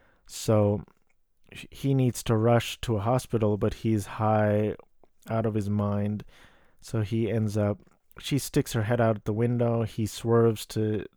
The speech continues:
avoid a dead animal in the s-, road. And she ends up de-, he's going so fast that she ends up decapitating this little sister.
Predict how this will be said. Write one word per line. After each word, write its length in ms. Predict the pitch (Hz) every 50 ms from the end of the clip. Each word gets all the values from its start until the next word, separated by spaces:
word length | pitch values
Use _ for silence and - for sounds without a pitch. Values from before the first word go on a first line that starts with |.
| _ _ _ _ _ -
avoid 440 | 113 107 98 107 107 110 110 107
a 100 | 107 104
dead 460 | 101 98 - 117 110 110 107 104 - - _
animal 500 | - 117 110 107 113 107 107 110 110 110
in 140 | 73 92 110
the 60 | 107
s-, 220 | 98 - - - - _ _ _ -
road. 560 | - 113 107 113 120 123 123 120 117 110 110 - - - _ _ _ _ - _ _ _ _ _ _ _ _ _ _ _ - -
And 200 | - 107 104 95
she 180 | - - 117 110
ends 160 | 107 107 107
up 140 | 104 101 - - - -
de-, 180 | - 110 104 - _ _ - _ _
he's 300 | - - - 143 127 -
going 220 | 139 135 135 127
so 180 | - - 127 117
fast 640 | - - - - 131 135 131 123 120 - - - - -
that 200 | - 117 107 - - - - -
she 340 | - - - 123 123 120 110
ends 300 | 98 117 113 113 110 104
up 260 | 110 107 - - -
decapitating 1040 | - 117 - - - - 151 156 - - - - - 135 131 117 123 113 110 110 104
this 340 | - 107 - - - - -
little 200 | 117 127 117 107
sister. 600 | - - - 107 - - - 107 104 98 95 101